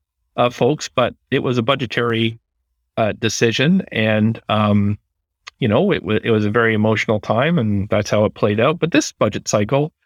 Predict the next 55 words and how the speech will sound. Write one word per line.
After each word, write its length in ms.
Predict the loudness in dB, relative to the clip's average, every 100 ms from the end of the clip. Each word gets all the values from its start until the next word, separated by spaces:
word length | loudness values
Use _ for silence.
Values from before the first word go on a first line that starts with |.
| _ _
uh, 100 | -4
the 100 | -2
board 280 | 0 2 2
actually 320 | 0 0 0
made 200 | 2 2
a 60 | 0
pretty 240 | 0 0
reasonable 520 | 0 0 0 2 2 2
request. 500 | 0 0 0 -2 -2
There's, 200 | -2 0
there's 200 | -2 0
been 160 | -2
quite 220 | 0 0
a 60 | 0
changeover 640 | 0 2 2 2 2 2
in 80 | 2
the 80 | 0
board. 360 | 4 4 4 2
They 120 | 0
took 220 | 0 -2
a 40 |
tough 300 | 0 0 0
look 180 | 0 0
at 100 | 0
their 120 | 2
numbers. 440 | 2 2 2 2 0
They 100 | 0
did 160 | 0
have 200 | 0 0
a 40 | 0
number 360 | 2 2 2
of 100 | 2
meetings 340 | 2 2 0 0
with 120 | -2
council, 440 | 0 0 2 2
which 180 | 2 2
was 140 | -2 0
very 240 | 0 0
productive. 480 | 0 -2 -2 -2 -2 _ _ _ _ _ _
Uh, 360 | 0 0 0 -4 -6
so, 520 | -2 0 2 2 0 -8 _ _ _ _
um, 400 | 0 2 2 -2 0
when 160 | 0
they 180 | 2 0
got 200 | -2 0
the 100 | 2
request 460 | 2 2 -2 0 0
and 100 | 0
it 140 | 0
was 160 | -2 -2
slightly 380 | 0 0 0
higher 400 | 0 0 2 0
than 180 | 0 0
what 200 | -2 -4
staff 460 | -4 -2 -2 -4